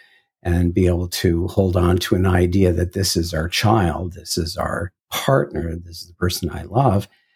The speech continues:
But we're easily threatened,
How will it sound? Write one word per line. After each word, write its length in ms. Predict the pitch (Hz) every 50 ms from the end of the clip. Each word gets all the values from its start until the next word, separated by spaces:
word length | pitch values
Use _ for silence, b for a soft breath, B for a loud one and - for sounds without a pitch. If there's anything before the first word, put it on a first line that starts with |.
| _ _ _ _ _ _ _ _ _ _ _ _ _ -
But 500 | 180 160 113 113 123 123 - - - - _ _ _ _ _ _ _ -
we're 240 | 110 95 95 101 104
easily 400 | 107 104 98 104 117 127 123 131
threatened, 600 | 123 - 110 95 87 - 104 104 117 139 143 -